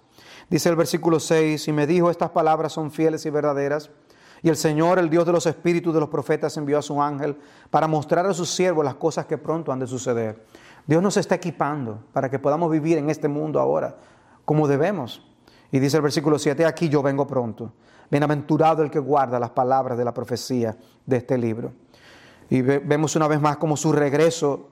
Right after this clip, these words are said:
el regreso del Señor es un tema central. Y ese es un tema central en la conclusión. Lo menciona aquí en el versículo siete, se menciona en el versículo dos y se menciona en el versículo veinte. "Sí, ven pronto, Señor Jesús, ven, Señor Jesús".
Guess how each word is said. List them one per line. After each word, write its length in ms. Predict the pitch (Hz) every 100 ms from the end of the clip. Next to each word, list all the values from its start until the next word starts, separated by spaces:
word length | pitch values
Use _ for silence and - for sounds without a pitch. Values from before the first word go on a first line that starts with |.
| _
el 120 | 127
regreso 280 | 127 143 160
del 120 | 160
Señor 280 | 160 143 151
es 80 | 147
un 160 | 147
tema 220 | 147 151 156
central. 580 | 165 143 143 160 - - _ _ _ _ _ _
Y 140 | - 131
ese 180 | 127 151
es 60 |
un 100 | 147
tema 240 | 139 156 156
central 320 | 156 160 156
en 60 |
la 100 | 156
conclusión. 720 | 151 156 151 135 175 202 120
Lo 100 | 127
menciona 360 | 127 127 143 165
aquí 180 | 156 170
en 60 |
el 60 | 185
versículo 360 | 165 165 160 165
siete, 480 | 160 165 175 180 180 - -
se 140 | - 131
menciona 320 | 127 156 160
en 80 | 175
el 60 |
versículo 360 | 165 - 165 160
dos 240 | 165 170
y 20 | 165
se 100 | 151
menciona 540 | 139 127 151 156 139
en 60 | 131
el 40 |
versículo 420 | 123 120 131 139
veinte. 440 | 131 135 127 123 - -
"Sí, 720 | - - 180 175 147 101 - - _ -
ven 680 | 165 131 156 175 170 165 -
pronto, 640 | 165 165 147 - 123 117 -
Señor 400 | - 139 123 135
Jesús, 340 | 135 123 135 110
ven, 220 | 147 165
Señor 320 | 131 131 131
Jesús". 460 | 120 117 127 120